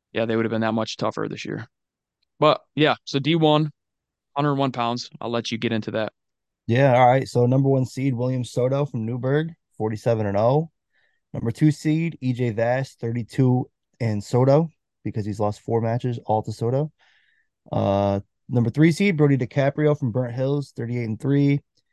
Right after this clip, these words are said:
Speaker 2: Vincenzo Manello, Briarcliff, Brian Hills, thirty-two and five. Five seed, Tanner Catcherbone. Tell me if you've heard that last name before.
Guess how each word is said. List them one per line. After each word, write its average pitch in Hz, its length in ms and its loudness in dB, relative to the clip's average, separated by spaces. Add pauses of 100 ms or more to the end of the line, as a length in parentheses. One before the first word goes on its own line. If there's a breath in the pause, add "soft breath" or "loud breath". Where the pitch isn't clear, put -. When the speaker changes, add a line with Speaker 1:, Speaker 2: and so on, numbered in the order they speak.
(460)
Speaker 2:
Vincenzo 139 460 4
Manello, 139 640 2
Briarcliff, 127 720 -4
Brian 123 320 0
Hills, 127 720 -4 (120)
thirty-two 113 520 -4
and 107 180 -6
five. 117 500 0 (680)
Five 127 260 0
seed, 104 380 -6
Tanner 147 480 -2
Catcherbone. 113 760 -6
Tell 110 120 -10
me 117 60 -4
if - 100 -14
you've 113 80 -6
heard 113 140 -4
that 123 180 -4
last 101 200 -6
name 101 140 -6
before. 110 380 -4